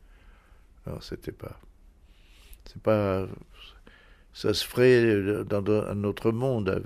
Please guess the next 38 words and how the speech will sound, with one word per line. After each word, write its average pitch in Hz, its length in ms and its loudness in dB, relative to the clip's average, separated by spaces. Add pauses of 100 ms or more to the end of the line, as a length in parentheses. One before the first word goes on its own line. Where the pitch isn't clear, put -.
Je - 180 -16
pourrais, 87 320 -2 (380)
comme 82 220 -6
avec 92 280 -2
vous, 107 220 -4
je - 80 -8
peux - 140 -8
parler 82 400 -6
de 82 100 -16
mes, - 140 -12 (540)
mes 85 120 -8
préférences 90 800 -6
et - 40 -6
tout - 160 -12
ça. 113 300 -8 (520)
Sur 110 200 -2
le 95 60 0
terrain, 113 480 0
c'est, - 180 -10 (120)
on 101 100 -10
n'est 92 100 -4
pas 95 160 -4
le 92 80 -4
même. 92 340 -6 (2250)
On 92 60 -8
n'est 85 140 -6
pas 87 160 -8
le 80 60 -6
même 85 220 -6
du 85 160 -10
tout. - 280 -10 (120)
C'est, - 140 -14 (1900)
on - 180 -12
ne 87 120 -8
vit 104 320 -6
que - 100 -10
pour, 82 400 -10
euh, 78 240 -12